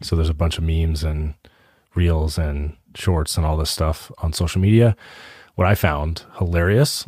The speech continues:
was a photo of a orange bucket full to the brim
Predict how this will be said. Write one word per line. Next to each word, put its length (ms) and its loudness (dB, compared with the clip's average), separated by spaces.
was 520 2
a 500 -2
photo 580 0
of 160 0
a 280 0
orange 380 2
bucket 400 0
full 280 4
to 160 2
the 100 6
brim 460 2